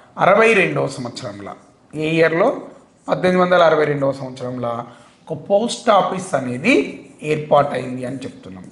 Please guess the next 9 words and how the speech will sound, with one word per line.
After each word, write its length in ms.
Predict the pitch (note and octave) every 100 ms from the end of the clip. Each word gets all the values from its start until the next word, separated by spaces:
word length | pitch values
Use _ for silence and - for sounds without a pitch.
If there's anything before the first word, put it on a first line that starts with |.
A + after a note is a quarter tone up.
| - E3
ఏం 80 | E3+
ఏర్పాటైంది 640 | E3 - E3 E3 D#3 D#3 D#3
అంటున్నా? 320 | D3+ D#3+ D#3 D3 D3 - - _ _ -
పోస్ట్ 360 | E3 E3 - D#3
ఆఫీస్. 380 | C#3+ - C#3 - - - - - _ - - - _ _ _ _ - - - - - - -
ఏ 40 | F3+ G#3
ఇయర్లో 280 | G#3 G3+ G3+ F#3+
ఏర్పాటైంది 520 | G3 F#3 F#3 F#3 F3+ F#3
పోస్ట్ 240 | F3+ -